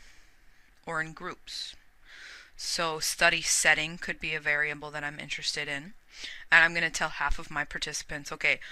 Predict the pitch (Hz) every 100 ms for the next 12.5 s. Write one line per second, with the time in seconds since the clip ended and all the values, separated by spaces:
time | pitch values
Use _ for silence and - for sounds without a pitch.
0 | - - - 156 165 180 - 165 160 156
1 | 156 226 - - - - - - - -
2 | 156 147 147 147 139 127 127 208 - -
3 | - - - - - - - - - -
4 | - - - 165 160 151 147 147 147 151
5 | 147 170 160 160 - - - - - 175
6 | - 165 - 165 175 175 175 - 165 151
7 | 147 - 151 151 147 139 127 120 - 156
8 | 160 - 156 151 - 151 147 - 156 156
9 | 156 160 - - - - 143 151 - 143
10 | - 143 143 - 156 - - 165 160 156
11 | 156 151 151 147 147 143 143 - - 143
12 | 139 135 143 170